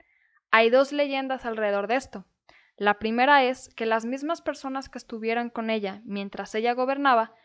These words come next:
no querían dignificarla escribiendo sus acciones y su historia. La segunda historia es que ella misma decidió que no se escribiera nada,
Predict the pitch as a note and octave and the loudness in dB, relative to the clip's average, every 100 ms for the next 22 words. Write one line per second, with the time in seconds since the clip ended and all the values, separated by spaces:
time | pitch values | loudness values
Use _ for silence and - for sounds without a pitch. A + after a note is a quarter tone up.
0 | _ _ G#3+ B3 C#4+ D#4+ D4+ C#4+ C4+ B3+ | _ _ -4 -2 0 0 0 0 -2 -4
1 | B3+ G#3 A3+ A#3+ D4 - G#3 - G#3+ G#3+ | -6 -6 -4 -4 -6 -8 -12 -8 -6 -6
2 | A3 A3+ A3+ G3+ G3 - C#4 D#4+ E4+ _ | -6 -8 -8 -14 -10 -4 -4 -4 -10 _
3 | A3 - G3 - G3 F#3+ - _ _ _ | -12 -10 -12 -8 -8 -8 -14 _ _ _
4 | _ _ _ _ _ _ _ _ _ _ | _ _ _ _ _ _ _ _ _ _
5 | _ - _ _ _ _ _ _ - G#3+ | _ -20 _ _ _ _ _ _ 0 0
6 | G3+ G#3 G#3 A3 B3 B3 C#4+ C4+ C4+ C#4 | 2 -4 -6 -2 -2 -2 -2 0 -2 -6
7 | - A3+ - B3 - C4+ D4 C#4 C#4 C4+ | -8 -6 -6 -6 0 0 0 0 -2 -2
8 | C4+ B3 A#3 A3 A3+ A#3 A3 G#3+ G#3+ - | -4 -4 -4 -4 -4 -4 -6 -6 -8 -6
9 | G3+ G3 F#3+ F#3+ F#3 - | -2 -2 -2 -4 -8 -10